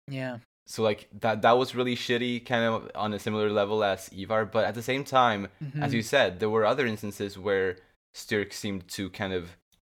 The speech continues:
Speaker 2: want to encourage some better actions, or, like, like, doing better, kind of.
Speaker 1: Well, yeah. And he was saying, like, "I don't, I don't think Thorfinn's that bad of a guy," or, or
Speaker 2: Mm-hmm.
Speaker 1: things, things like that.
Speaker 2: Yeah.
Speaker 1: So I don't know.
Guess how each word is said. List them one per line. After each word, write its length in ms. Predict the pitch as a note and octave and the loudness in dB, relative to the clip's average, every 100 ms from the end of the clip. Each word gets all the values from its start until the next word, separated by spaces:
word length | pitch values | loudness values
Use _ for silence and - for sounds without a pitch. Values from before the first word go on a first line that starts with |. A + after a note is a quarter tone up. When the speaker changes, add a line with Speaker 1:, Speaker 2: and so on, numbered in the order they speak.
| _ - | _ -8
Speaker 2:
want 200 | G2+ F#2+ | -8 -6
to 100 | F#2+ | -8
encourage 720 | F2 G2 F#2 F2 - - - _ _ _ | -6 -4 -4 -4 -12 -14 -16 _ _ _
some 440 | - - G2+ F#2+ F2+ _ _ A2+ _ - | -8 -4 -2 -4 -12 _ _ -20 _ -2
better 320 | G#2 F#2+ E2 - | -2 0 -4 -6
actions, 540 | C#2+ - D2+ - - | -10 -10 -14 -14 -10
or, 100 | F2 | -6
like, 260 | F2 E2 F2 | -4 -6 -6
like, 220 | D#2+ - _ - - | -10 -10 _ -20 -12
doing 320 | F#2 F2 E2+ | -8 -8 -6
better, 320 | F2+ D2+ B1 - | -6 -6 -8 -12
kind 160 | D2+ | -10
of. 140 | B1 - | -10 -8
Speaker 1:
Well, 120 | G#3 C4 | -4 0
yeah. 240 | D#4 C#3 _ _ - | 0 -2 _ _ -4
And 140 | E3+ | -2
he 80 | F3 | 0
was 100 | F3 | 2
saying, 240 | - F3 D#3+ | 4 2 4
like, 420 | D3+ C#3 C3+ - - | 2 0 -2 -18 -6
"I 100 | F3 | -4
don't, 160 | B3 G#3+ - | -4 -6 -6
I 140 | C#3+ | -4
don't 140 | G3+ A#3 | -2 -4
think 140 | A3+ | -2
Thorfinn's 340 | F#3 G3 G3+ | 0 0 0
that 140 | F3+ F3+ | 0 2
bad 160 | F3+ | 2
of 60 | F3+ | 0
a 40 | |
guy," 420 | D3+ C#3+ A#3 B2+ A#2 | -2 -4 -2 -6 -6
or, 240 | B2 A#2+ - | -8 -8 -8
or 80 | B2 A2+ _ G#2+ | -10 -12 _ -8
Speaker 2:
Mm-hmm. 240 | A2 G2+ F#2+ _ _ _ _ _ | -6 -8 -12 _ _ _ _ _
Speaker 1:
things, 240 | C#3+ C3+ - - | -6 -6 -8 -8
things 180 | D3 | -6
like 180 | C3+ B2 | -4 -6
that. 280 | D3+ C3+ - _ _ _ _ _ | -6 -8 -12 _ _ _ _ _
Speaker 2:
Yeah. 300 | G2+ G2 D2+ - _ _ _ _ _ _ _ - | -12 -12 -12 -16 _ _ _ _ _ _ _ -18
Speaker 1:
So 120 | D3+ | -12
I 120 | F#3 | -10
don't 140 | C#3 | -10
know. 180 | G2 F#2 | -12 -16